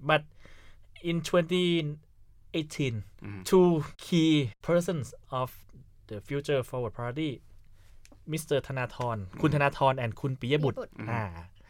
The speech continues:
Speaker 1: they point that they should form a
Speaker 2: Mm-hmm.
Speaker 1: party to contest in the upcoming election,
Speaker 2: Mm-hmm.
Speaker 1: right? Uh, by offering a new, new type of politics.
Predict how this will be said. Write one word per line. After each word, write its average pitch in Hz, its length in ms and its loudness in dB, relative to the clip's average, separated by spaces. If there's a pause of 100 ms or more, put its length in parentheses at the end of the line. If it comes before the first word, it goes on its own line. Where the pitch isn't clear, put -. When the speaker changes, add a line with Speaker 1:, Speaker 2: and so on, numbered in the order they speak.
(180)
Speaker 1:
they 143 120 -2
point 151 400 0
that 147 240 0
they 135 200 0
should 175 340 -2 (580)
form 151 600 8 (320)
a 131 60 -8
Speaker 2:
Mm-hmm. - 80 -12
Speaker 1:
party 151 400 0
to 151 140 -10
contest 151 600 -6 (420)
in 127 140 -4
the 107 320 -4 (160)
upcoming 147 540 -6 (240)
election, 147 500 -4 (180)
Speaker 2:
Mm-hmm. - 100 -8
Speaker 1:
right? 117 260 -4 (120)
Uh, 95 300 -10
by 127 400 2 (560)
offering 196 640 8 (220)
a 147 80 2
new, 160 360 4 (920)
new 170 180 2
type 170 420 -4 (160)
of 170 160 2 (260)
politics. 151 640 -2